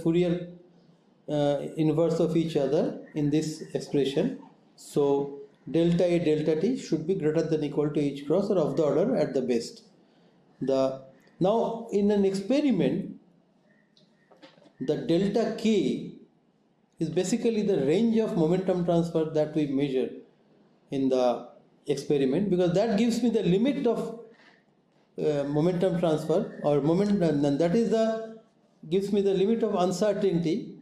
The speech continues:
for a given system, and that tells me twice pi by H should tell me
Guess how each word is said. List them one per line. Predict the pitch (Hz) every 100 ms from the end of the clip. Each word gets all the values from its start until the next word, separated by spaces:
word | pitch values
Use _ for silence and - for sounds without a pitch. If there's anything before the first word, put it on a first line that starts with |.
| - _ _ _ _
for | 170 170
a |
given | 165 151 156 180 180 - - - _ -
system, | - 127 - 113 113 - _ - _ -
and | 175 175
that | 180 240 294
tells | 254 247 -
me | 196 185 247 - - - _ _ _ _ _ _ _ _ _ _ -
twice | 180 214 247
pi | - 196 190 220 - - - 156
by | 170
H | 175 175 190 196 190
should | - 202 185 -
tell | 185 175
me | 151 156 -